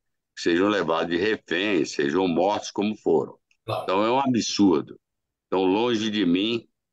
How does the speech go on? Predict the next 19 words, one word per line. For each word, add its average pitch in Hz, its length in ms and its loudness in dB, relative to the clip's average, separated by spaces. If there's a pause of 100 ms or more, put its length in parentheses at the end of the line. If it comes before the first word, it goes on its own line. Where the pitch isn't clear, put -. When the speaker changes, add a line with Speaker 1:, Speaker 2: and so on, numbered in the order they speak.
(160)
Speaker 1:
qualquer 92 460 -2
complacência 123 1120 -2 (560)
os 90 220 0
que 101 120 -4
cometeram 98 800 0
um 92 420 2
crime 117 720 0 (800)
violento, 95 800 -6
porque 67 280 -4
não 87 180 4
foi 120 320 4
uma 95 260 6
ou 82 80 4
duas 80 260 0
pessoas, 71 500 0
foram 90 480 2 (400)
centenas 92 760 0
de 71 100 -2
pessoas. 67 500 -6